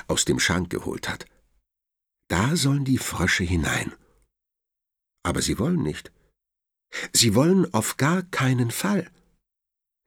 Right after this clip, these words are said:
Ihre neue gläserne Wohnung gefällt ihnen nicht mal von außen.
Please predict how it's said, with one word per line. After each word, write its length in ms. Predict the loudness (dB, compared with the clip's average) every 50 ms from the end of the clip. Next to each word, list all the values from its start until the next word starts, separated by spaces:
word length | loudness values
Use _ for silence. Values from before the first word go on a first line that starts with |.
| _ 0
Ihre 240 | 2 4 4 4 4
neue 480 | 4 4 4 4 4 4 4 4 2
gläserne 720 | 2 0 0 0 2 2 2 2 4 4 4 4 2 2 2
Wohnung 480 | 0 0 0 0 0 0 0 -2 -4 -8 -18 -20 _ _ _ _ 0
gefällt 480 | 0 0 2 2 2 2 0 0 0 0
ihnen 220 | 2 4 4 4
nicht 260 | 4 4 2 0 0
mal 140 | 0 -2 -2
von 200 | -2 -4 -6 -6
außen. 440 | -4 -4 -4 -2 -2 -4 -6 -8